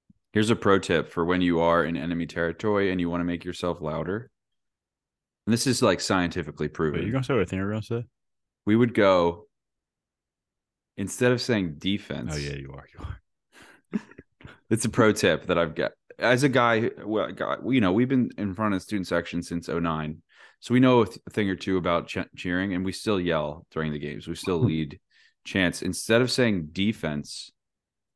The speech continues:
Speaker 1: and using more of your, your, your muscles in your throat, just go hee-haw.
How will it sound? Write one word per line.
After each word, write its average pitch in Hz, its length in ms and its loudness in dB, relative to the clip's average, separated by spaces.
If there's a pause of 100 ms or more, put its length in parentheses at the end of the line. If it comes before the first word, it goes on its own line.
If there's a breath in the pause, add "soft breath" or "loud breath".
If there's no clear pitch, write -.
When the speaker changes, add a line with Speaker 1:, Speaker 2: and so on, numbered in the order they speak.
(460)
Speaker 1:
and 104 140 4
using 110 300 4
more 107 260 6
of 107 100 0
your, 95 280 0
your, 90 300 -2 (160)
your 95 120 0
muscles 95 580 0
in 85 80 -4
your 80 260 -4 (100)
throat, 92 460 0 (340 soft breath)
just 110 240 -2
go 113 220 4
hee-haw. 92 720 -4